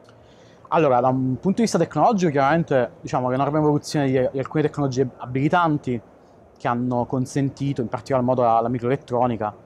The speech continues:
eh, che hanno consentito, diciamo, eh, di ottimizzare e ingegnerizzare dei processi e di rendere progressivamente competitiva la corsa allo spazio. Da, invece, da un punto di vista macro, chiaramente,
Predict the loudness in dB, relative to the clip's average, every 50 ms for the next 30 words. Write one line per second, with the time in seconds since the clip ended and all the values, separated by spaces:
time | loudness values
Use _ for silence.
0 | -20 -20 -20 -20 -20 -20 -20 -14 -8 -4 -2 0 2 2 2 2 2 0 0 0
1 | -2 -2 -2 -4 -2 -2 -2 -2 -2 -2 -2 -4 -4 -4 -4 -2 0 0 0 2
2 | 2 2 2 0 -2 -4 -4 -6 -8 -8 -6 -4 -2 -2 -2 -2 -2 -2 -2 -4
3 | -4 -4 -6 -6 -6 -8 -8 -10 -12 -12 -14 -14 -14 -12 -8 -6 -6 -6 -6 -6
4 | -6 -6 -6 -4 -2 0 2 2 2 0 0 -2 -2 -2 -2 -4 -2 0 0 2
5 | 2 2 0 0 -2 -2 -2 -2 -2 -4 -6 -6 -4 -2 -4 -4 -4 -10 -20 -20
6 | -20 -20 -20 -14 -12 -8 -4 -2 0 2 2 2 2 2 0 0 -2 -2 -2 -4
7 | -4 -4 -4 -2 0 2 2 2 0 0 -2 -2 -2 -2 -2 0 -2 -2 -2 -2
8 | -2 -2 -2 -2 2 2 4 4 2 0 -2 -6 -18 -20 -20 -20 -20 -20 -20 -18
9 | -8 -2 0 2 2 2 2 0 -2 -2 -2 -2 -2 -2 -2 -2 -2 -2 -2 -2
10 | -2 -6 -10 -8 -8 -8 -10 -14 -20 -20 -20 -20 -20 -20 _ _ -4 0 0 2
11 | 4 4 4 4 2 2 2 0 0 0 0 0 0 0 -2 -2 0 0 -2 -2
12 | 0 0 0 2 2 0 0 0 -2 0 2 2 2 4 4 2 2 0 0 0
13 | 0 0 -2 -2 -2 -8 -14